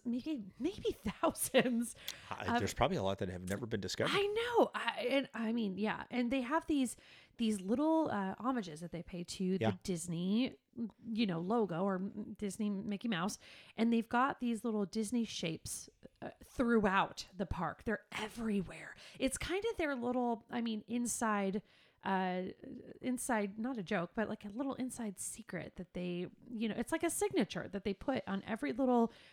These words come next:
Speaker 1: item that the Disney Imagineers work on. And they do this, and, uh, you can find 'em all around the park. So, um, I've got two really fun hidden Mickeys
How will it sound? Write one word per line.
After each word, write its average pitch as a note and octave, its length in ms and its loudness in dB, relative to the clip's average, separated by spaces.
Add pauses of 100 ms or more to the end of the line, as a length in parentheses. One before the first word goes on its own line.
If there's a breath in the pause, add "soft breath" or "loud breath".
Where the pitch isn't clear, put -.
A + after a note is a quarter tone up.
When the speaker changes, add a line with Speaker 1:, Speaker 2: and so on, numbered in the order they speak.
(340 loud breath)
Speaker 1:
item G3 600 4
that F#3 240 0
the F#3+ 60 -2
Disney G3 340 0
Imagineers F3 540 -2
work C#4+ 240 2
on. E3+ 280 2 (580)
And A#3+ 100 6
they B3+ 140 4
do D#4+ 220 8
this, F4+ 440 4 (100)
and, B3 360 4
uh, A#3+ 160 6
you C4+ 140 6
can C#4+ 200 4
find F4+ 300 4
'em F3+ 180 2
all C4 160 6
around C4+ 200 2
the B3+ 80 0
park. B3 380 -2
So, B3 600 4 (340 loud breath)
um, G3+ 420 6
I've G#3+ 240 2
got - 220 2
two F#3+ 540 4 (100)
really G3+ 440 2 (120)
fun F3 480 2 (120)
hidden A3 360 0
Mickeys F#3 500 0